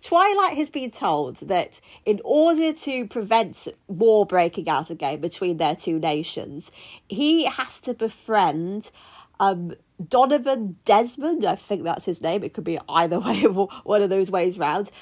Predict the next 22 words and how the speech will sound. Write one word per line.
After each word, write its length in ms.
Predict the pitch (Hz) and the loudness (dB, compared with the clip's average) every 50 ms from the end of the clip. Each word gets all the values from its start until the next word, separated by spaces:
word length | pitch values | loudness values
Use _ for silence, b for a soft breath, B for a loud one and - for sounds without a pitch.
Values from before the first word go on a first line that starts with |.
| B B B | B B B
um, 200 | - 190 190 180 | 2 2 4 2
who 260 | 196 202 226 226 214 | 0 0 2 2 2
is 240 | 202 - 214 214 - | 4 4 4 4 4
the 140 | - 226 220 | 0 0 2
leader 340 | 226 262 269 269 247 214 226 | 2 2 0 0 0 2 2
of 240 | 214 135 180 202 214 | 4 4 2 0 0
the 80 | 214 | 0
National 400 | 202 226 190 - - - 214 196 | 0 0 0 0 -2 -4 -4 -2
Unity 480 | 202 208 226 233 208 202 208 - - 170 | -2 -2 -2 -2 -2 -2 -2 -2 -6 -6
Party. 580 | - - 147 110 - 175 - - - - - B B B B B B | -4 -4 -6 -6 -6 -8 -10 -12 -10 -10 -12 B B B B B B
Um, 160 | B 226 226 180 | B 4 4 6
he 420 | 247 294 302 277 262 247 202 247 | 4 2 2 2 2 2 4 4
is 140 | 226 202 214 | 6 6 4
an 100 | 202 - | 0 0
agitator 720 | - 180 196 - 185 175 - - 160 165 170 170 - 175 | 0 -2 -2 -4 -6 -8 -4 -2 -2 -2 -2 -4 -4 -4
and 140 | 160 156 151 | -4 -2 -2
he 120 | 160 156 | -4 -4
keeps 300 | 160 - 185 156 - - | -4 -6 -6 -6 -8 -10
threatening 520 | - - 185 151 - - 151 147 143 147 165 | -8 -2 -2 -2 -2 -2 -6 -8 -8 -8 -10
to 280 | - - 180 135 131 | -8 -8 -8 -6 -6
kind 240 | 151 - 160 131 120 | -4 -4 -2 -2 -2
of 120 | 147 147 | -4 -10